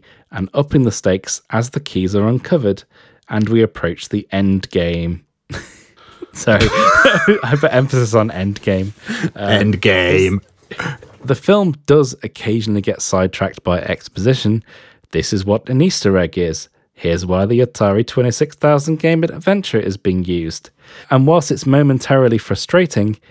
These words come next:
Speaker 1: it is understandable. Warren Robinette is hardly a household name.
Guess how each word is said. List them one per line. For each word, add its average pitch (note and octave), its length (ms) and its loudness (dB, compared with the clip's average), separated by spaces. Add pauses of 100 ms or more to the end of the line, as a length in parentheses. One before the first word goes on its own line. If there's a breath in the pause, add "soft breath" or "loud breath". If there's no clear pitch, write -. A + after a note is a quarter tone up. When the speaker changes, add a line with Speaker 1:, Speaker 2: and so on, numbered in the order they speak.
(100)
Speaker 1:
it A#2+ 140 -2
is A#2 140 2
understandable. G#2 760 2 (280)
Warren C#3 580 4 (340)
Robinette C3 420 4
is G#2+ 140 -2
hardly C3+ 480 2
a G#2+ 80 4
household G#2+ 640 -4
name. B2+ 400 2